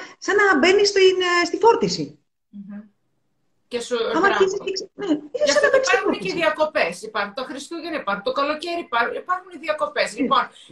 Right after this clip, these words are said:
Speaker 2: α,
Speaker 1: Διακοπές
Speaker 2: ο-
Speaker 1: όμως. Διακόπτω.
Speaker 2: Διακόπτω.
Speaker 1: Διακόπτω. Γιατί αν πας διακοπές και κάνεις τα ίδια που έκανες, ε, που μερικές φορές, δεν ξέρω αν το έχεις κάνει εσύ, εγώ το έχω κάνει πολλές φορές, με το λάπτοπ.
Speaker 2: Έτσι, παίρνουμε και το, και ναι, ναι, ναι, το
Speaker 1: Έτσι.
Speaker 2: κομπιούτερ μαζί
Speaker 1: Με
Speaker 2: μας.
Speaker 1: το παρεό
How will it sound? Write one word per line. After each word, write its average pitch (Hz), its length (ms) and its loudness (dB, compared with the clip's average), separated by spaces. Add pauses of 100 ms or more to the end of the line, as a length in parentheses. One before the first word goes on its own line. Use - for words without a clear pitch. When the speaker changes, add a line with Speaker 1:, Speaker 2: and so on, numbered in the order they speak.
(100)
Speaker 2:
α, 226 60 2
Speaker 1:
Διακοπές 277 520 8
Speaker 2:
ο- 247 40 -4
Speaker 1:
όμως. 196 280 -10 (100)
Διακόπτω. 190 1300 4
Speaker 2:
Διακόπτω. 180 640 -12
Speaker 1:
Διακόπτω. 202 1080 2 (200)
Γιατί 190 340 2
αν 277 120 8
πας 294 160 6
διακοπές 285 540 4
και 190 120 -4
κάνεις 254 260 4
τα 220 120 6
ίδια 185 420 4
που 180 120 4
έκανες, 185 360 4
ε, 180 60 -2
που 175 140 -6
μερικές 180 320 -2
φορές, 208 200 2
δεν 240 100 -4
ξέρω 202 260 4
αν 175 120 2
το 180 60 0
έχεις 175 120 -4
κάνει 185 180 -4
εσύ, 175 160 -2 (100)
εγώ - 140 -2
το 226 40 -6
έχω 185 100 -8
κάνει 196 160 -4
πολλές 190 200 -2
φορές, 247 300 2 (360)
με 311 80 -2
το - 80 2
λάπτοπ. - 380 2 (340)
Speaker 2:
Έτσι, 220 360 0
παίρνουμε 294 360 2
και 302 200 -8
το, 302 40 2 (220)
και 302 100 -14
ναι, 285 60 -12
ναι, 269 280 -10
ναι, 202 120 -12
το 202 60 -2
Speaker 1:
Έτσι. 302 200 2
Speaker 2:
κομπιούτερ 226 300 4
μαζί - 260 -14
Speaker 1:
Με 214 80 2
Speaker 2:
μας. 233 120 4
Speaker 1:
το 240 80 8
παρεό 226 420 8